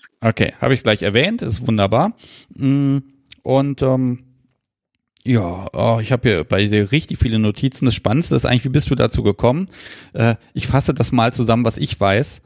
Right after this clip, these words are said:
Du hast ein Hörbuch gehört, gesprochen von Rufus Beck, der Typ, der die Harry Potter Bücher da eingelesen hat. Und irgendwie bist du da auf B D S M drauf gekommen. Ich bin gespannt.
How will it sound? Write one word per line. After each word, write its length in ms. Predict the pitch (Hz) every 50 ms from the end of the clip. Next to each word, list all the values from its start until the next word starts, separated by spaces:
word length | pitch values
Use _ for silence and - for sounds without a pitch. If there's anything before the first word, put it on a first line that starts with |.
| _ - - - - _ _
Du 120 | - 107
hast 160 | 113 117 - -
ein 120 | 113 107
Hörbuch 380 | 113 131 156 151 135 107 95 -
gehört, 480 | - 101 98 95 95 110 151 - -
gesprochen 480 | - - - - - - 110 123 147 127
von 160 | - 127 120
Rufus 480 | 113 104 120 131 143 - 175 139 - -
Beck, 440 | - 113 127 151 - - - - - _ _ _ _ _ _ _ _ -
der 120 | 120 110
Typ, 220 | - - 147 139 -
der 100 | 127 120
die 160 | 113 117 110
Harry 200 | 120 113 120 117
Potter 340 | - - - 170 - 123 104
Bücher 320 | 101 101 135 101 - 101 95
da 140 | 92 90 85
eingelesen 560 | 95 101 101 98 92 87 90 92 95 110 104
hat. 300 | 117 151 190 - - - - -
Und 240 | - 120 127 - -
irgendwie 320 | 147 156 180 196 175 160
bist 200 | 147 147 - -
du 40 | 147
da 440 | 120 120 120 127 131 131 131 131 131
auf 160 | - - -
B 100 | - 127
D 80 | 117 117
S 80 | 113 -
M 160 | - 143 143
drauf 240 | 131 - 127 - -
gekommen. 380 | _ - - 104 104 104 - _ _ _ _ _ _ _
Ich 160 | - - 104
bin 140 | - 135 131
gespannt. 500 | 127 - - - - 113 107 107 -